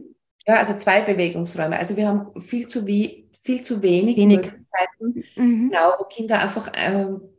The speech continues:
Speaker 1: einen kreativen Auslass. Also ich würde das auch so sehen, dass es was, eine schöpferische Werkstatt braucht, wo wir auch alte Fertigkeiten wie Töpfern, Malen und so weiter brauchen.
Speaker 2: Mhm.
Speaker 1: Und natürlich, das wären jetzt nur so die äußeren
Speaker 2: Ja.
Speaker 1: organisatorischen, äh, Raumbedingungen.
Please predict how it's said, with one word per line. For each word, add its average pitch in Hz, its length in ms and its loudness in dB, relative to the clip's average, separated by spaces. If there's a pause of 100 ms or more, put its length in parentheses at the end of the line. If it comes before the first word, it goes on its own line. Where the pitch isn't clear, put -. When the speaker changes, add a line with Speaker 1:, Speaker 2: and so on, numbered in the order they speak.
Speaker 1:
einen 208 240 0
kreativen 208 600 0
Auslass. 170 680 0
Also 175 160 -4
ich 196 220 -8
würde 220 160 -2
das 208 160 -8
auch 196 180 -4
so 208 120 -10
sehen, 202 300 -4
dass 202 180 -6
es 196 180 -10
was, 202 180 -10 (420)
eine 226 180 0
schöpferische 208 640 -2
Werkstatt 180 640 0
braucht, 165 500 -2
wo 196 120 -4
wir 202 180 -2
auch 202 100 -4
alte 180 300 -2
Fertigkeiten 185 840 -4
wie 202 140 -4
Töpfern, 190 500 -4
Malen 165 400 -2
und 196 120 -8
so 196 120 -4
weiter 160 300 -4
brauchen. 202 560 -4 (500)
Speaker 2:
Mhm. 196 220 -2
Speaker 1:
Und 240 220 -2
natürlich, 240 420 0
das 220 160 -8
wären 226 160 4
jetzt 240 180 -2
nur 247 140 2
so 247 120 0
die 214 160 -2
äußeren 202 460 4
Speaker 2:
Ja. - 60 -2
Speaker 1:
organisatorischen, 202 1160 0
äh, - 340 -8
Raumbedingungen. 220 1040 0